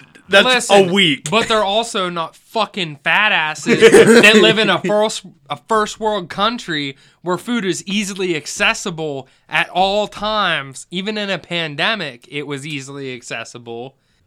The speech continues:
Speaker 1: Out of all of 'em, I think they could have at least gotten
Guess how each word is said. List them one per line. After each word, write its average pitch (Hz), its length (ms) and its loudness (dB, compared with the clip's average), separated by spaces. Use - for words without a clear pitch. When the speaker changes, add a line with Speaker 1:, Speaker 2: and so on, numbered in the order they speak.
Speaker 1:
Out 139 180 0
of 151 120 0
all 139 220 -2
of 135 80 -6
'em, 139 280 -6
I 123 120 -14
think 131 360 -14
they 123 100 -10
could 120 180 -12
have 113 120 -8
at 101 160 -12
least 107 280 -14
gotten 98 460 -14